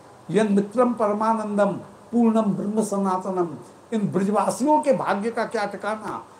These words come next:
कि मैं ब्रह्मा स्तुति कर रहा हूं, मेरी स्तुति को तो देख नहीं रहे हैं,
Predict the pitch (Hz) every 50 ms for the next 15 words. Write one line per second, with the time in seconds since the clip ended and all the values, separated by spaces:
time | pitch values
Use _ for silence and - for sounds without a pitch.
0 | - - - - 233 220 202 208 247 262 277 254 190 170 - - - - - 131
1 | 135 208 226 226 220 202 180 180 208 - - 240 - - - 262 208 196 285 285
2 | 285 277 254 240 233 226 226 240 254 247 196 - - - - - - 170 180 233
3 | 262 269 277 285 254 - - 220 220 - 254 254 - 269 233 196 226 196 170 220
4 | 226 226 180 220 262 277 277 269 269 262 254 233 208 165 156 143 - -